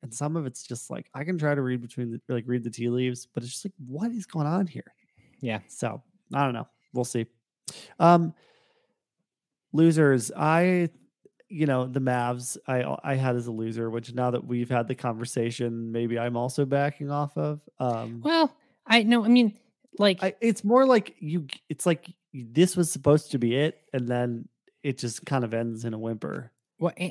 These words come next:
Speaker 2: and if you're thinking, like, if this was the year that you were gonna, like, figure out the Porzingis thing and get to
Speaker 1: Yeah.
Speaker 2: the playoffs and, like, unleash him,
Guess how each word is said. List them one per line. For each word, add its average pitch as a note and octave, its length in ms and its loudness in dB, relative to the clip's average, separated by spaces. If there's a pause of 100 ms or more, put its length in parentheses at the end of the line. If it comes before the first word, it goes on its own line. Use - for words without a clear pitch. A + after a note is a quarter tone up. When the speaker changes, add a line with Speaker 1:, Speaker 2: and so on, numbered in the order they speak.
(160)
Speaker 2:
and G3+ 100 4
if F#3+ 100 -2
you're F#3 100 4
thinking, F3+ 380 2
like, D3 220 0
if C#3 160 -2
this D#3+ 240 4
was D#3+ 140 0
the C#3+ 100 0
year C3 220 4
that B2+ 100 0
you B2 140 0
were A#2+ 60 0
gonna, A#2+ 140 0
like, A2 160 -4
figure A#2+ 360 0
out A2+ 180 -2
the G#2+ 60 -10
Porzingis A2+ 580 -2
thing G#2 480 -6
and A2+ 140 -2
get A#2 120 -2
to B2+ 60 4
Speaker 1:
Yeah. B2 80 6
Speaker 2:
the - 80 -8
playoffs G#2+ 420 -2
and, G#2+ 120 -4
like, G#2 200 -4
unleash A2+ 480 0
him, F2+ 260 -4